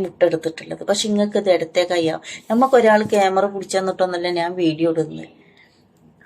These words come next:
അപ്പൊ ഞാൻ എല്ലാം മുന്നിലെ ക്യാമറ. അപ്പൊ ഞാൻ, നിങ്ങള് ഞാൻ എങ്ങനെ കൈ ക-, കൈ ക-, ഇപ്പൊ വേക്കിലെ ക്യാമറ ആണെങ്കിൽ നിങ്ങൾക്ക് വലത്തെ കൈ ആയി തോന്നും. മുന്നിലെ ക്യാമറ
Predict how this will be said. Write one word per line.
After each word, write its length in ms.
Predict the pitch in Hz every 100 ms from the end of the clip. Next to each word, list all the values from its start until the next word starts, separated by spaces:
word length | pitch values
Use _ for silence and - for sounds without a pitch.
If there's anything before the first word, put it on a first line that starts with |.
| -
അപ്പൊ 120 | 202 233
ഞാൻ 180 | 226 240
എല്ലാം 340 | 220 226 240 233
മുന്നിലെ 320 | 202 208 214 208
ക്യാമറ. 240 | 185 180 175
അപ്പൊ 120 | 175 226
ഞാൻ, 80 | 208 208
നിങ്ങള് 260 | 214 240 220 208 202
ഞാൻ 140 | 208 220
എങ്ങനെ 320 | 208 220 247 262 226
കൈ 100 | 196 196
ക-, 160 | 202 - -
കൈ 80 | 190 185
ക-, 100 | 202
ഇപ്പൊ 100 | 208 240
വേക്കിലെ 340 | 233 240 269 269
ക്യാമറ 260 | 226 214 208
ആണെങ്കിൽ 200 | 208 208
നിങ്ങൾക്ക് 200 | 202 220 294 202
വലത്തെ 280 | 185 - 190
കൈ 100 | 196 190
ആയി 80 | 180 175
തോന്നും. 260 | 175 214 330 - - 208
മുന്നിലെ 320 | 214 269 254
ക്യാമറ 280 | 214 196 190